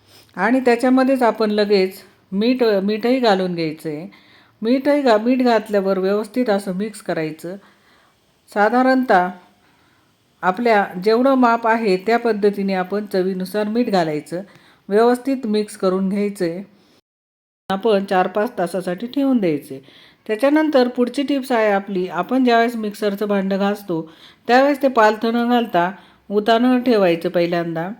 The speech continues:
त्याचं पाणी निथळून जातं, कारण मग तो खालचा भाग हा असा काळपट होतो पाणी राहिल्यामुळे.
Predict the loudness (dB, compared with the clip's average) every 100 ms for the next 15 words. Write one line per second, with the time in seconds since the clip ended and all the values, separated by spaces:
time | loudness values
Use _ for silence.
0 | _ -18 -4 -2 0 2 2 0 -2 -2
1 | 0 0 2 2 2 0 0 0 2 2
2 | 2 0 0 0 -2 -10 -20 _ -4 -2
3 | 0 2 4 4 2 2 2 0 -2 4
4 | 4 4 0 0 -2 -2 -2 -2 -2 -2
5 | -2 -2 -4 -6 -8